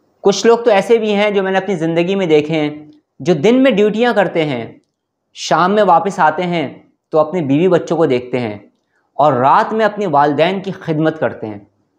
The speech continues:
उनके पास इतना टाइम नहीं होता कि वो छः छः घंटे बैठकर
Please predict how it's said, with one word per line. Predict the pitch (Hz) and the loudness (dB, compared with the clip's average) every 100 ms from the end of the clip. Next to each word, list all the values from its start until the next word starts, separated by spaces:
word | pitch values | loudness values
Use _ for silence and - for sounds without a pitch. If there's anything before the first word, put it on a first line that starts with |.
| _ _ _ 160 | _ _ _ -2
उनके | 165 190 | 0 2
पास | 190 185 | 2 0
इतना | 190 196 | -4 -2
टाइम | 185 160 175 | 0 0 0
नहीं | 151 190 | 0 0
होता | 156 120 110 104 - _ _ _ _ _ _ | 0 -2 -6 -8 -18 _ _ _ _ _ _
कि | 151 | 0
वो | 160 | 0
छः | - 165 | 0 0
छः | 165 175 | 2 2
घंटे | 151 165 | 2 2
बैठकर | 135 139 143 - 117 | 2 2 0 -4 -6